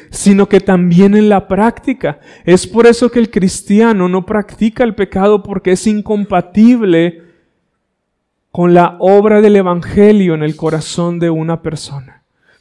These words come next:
Lo leemos ahí, "Y sabéis que Él apareció". ¿Para qué apareció? Para quitar el pecado. Y no hay pecado en Él. Él murió por nosotros a fin de quebrantar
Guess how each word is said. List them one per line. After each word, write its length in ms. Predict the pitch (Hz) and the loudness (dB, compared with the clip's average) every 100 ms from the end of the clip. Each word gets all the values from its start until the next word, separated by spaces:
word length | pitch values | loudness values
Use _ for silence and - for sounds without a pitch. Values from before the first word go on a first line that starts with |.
| _ _ | _ _
Lo 180 | 151 151 | -2 2
leemos 560 | 156 151 180 190 185 185 | 4 4 4 0 -2 0
ahí, 500 | 170 190 170 - _ | 2 2 0 -4 _
"Y 100 | 175 | -4
sabéis 640 | 180 180 160 180 202 220 - | 0 2 2 4 2 2 -2
que 180 | 214 196 | 2 4
Él 80 | |
apareció". 720 | 208 208 208 202 - 214 202 156 | 2 0 -2 -2 -2 -2 -2 -2
¿Para 280 | 160 160 - | -2 -2 0
qué 160 | 185 | 0
apareció? 680 | 202 208 208 202 - 214 185 - - _ | 0 0 -2 -2 -2 -2 -2 -6 -20 _
Para 240 | 180 175 180 | -2 0 0
quitar 600 | 180 - 180 190 196 196 | -4 -2 0 2 0 0
el 300 | 180 185 180 | 2 2 0
pecado. 880 | 165 151 - 175 180 156 135 127 _ _ 156 | -6 -6 -2 0 2 0 -2 -8 _ _ -8
Y 140 | 165 165 | -2 0
no 520 | 160 165 180 180 185 | 0 0 0 -2 -4
hay 320 | 165 185 175 | -2 0 0
pecado 520 | 175 156 160 156 160 | -4 -10 -6 -4 -2
en 120 | 156 156 | -2 -2
Él. 220 | 175 165 | 0 0
Él 120 | 170 | -2
murió 680 | 185 185 202 208 220 214 _ _ _ _ _ _ _ _ | -2 -2 0 0 -2 -6 _ _ _ _ _ _ _ _
por 180 | 175 180 | -4 -2
nosotros 960 | 180 170 - 202 202 233 233 226 - _ | -2 -4 -2 -2 -2 -4 -6 -8 -16 _
a 140 | 170 | -8
fin 260 | - 190 196 | -4 -2 2
de 160 | 208 | 0
quebrantar 1200 | 208 208 180 160 160 151 180 208 214 220 214 _ | 2 0 2 -2 -2 -2 0 2 0 -2 -6 _